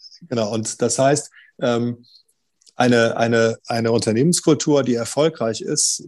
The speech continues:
die nimmt die Mitarbeiterinnen dort mit, wo sie selber, äh,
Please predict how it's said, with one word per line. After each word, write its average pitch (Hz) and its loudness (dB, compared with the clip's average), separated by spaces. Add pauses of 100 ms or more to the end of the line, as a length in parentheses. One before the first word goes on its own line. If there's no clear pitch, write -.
die 123 -4 (160)
nimmt 135 -4
die 123 2
Mitarbeiterinnen 131 -2
dort 135 -2
mit, 135 -4
wo 127 0
sie 117 0
selber, 123 0
äh, 113 -4